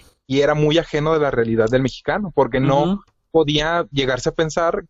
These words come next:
Speaker 1: que un aislamiento como el que medianamente estamos llevando se pudiera aplicar en México,
Speaker 2: En
Speaker 1: por
Speaker 2: México.
Speaker 1: todo el contexto que aplica el país, ¿no? Donde la mayor parte de la población trabaja en comercio informal,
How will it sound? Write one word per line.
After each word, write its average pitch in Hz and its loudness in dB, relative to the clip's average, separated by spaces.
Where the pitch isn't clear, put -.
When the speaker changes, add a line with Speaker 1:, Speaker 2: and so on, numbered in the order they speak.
Speaker 1:
que 127 2
un 135 0
aislamiento 160 0
como 120 0
el 113 -2
que 113 -4
medianamente 143 0
estamos 165 -4
llevando 160 0
se 151 2
pudiera 127 2
aplicar 131 0
en 135 0
México, 180 0
Speaker 2:
En 117 0
Speaker 1:
por 117 4
Speaker 2:
México. - -8
Speaker 1:
todo 139 4
el 147 -2
contexto 135 -4
que - -4
aplica 127 -2
el 117 0
país, 147 0
¿no? 156 2
Donde 110 2
la 120 0
mayor 123 0
parte 135 0
de 131 4
la 123 2
población 117 -2
trabaja 123 -2
en 113 -4
comercio 117 0
informal, 160 -2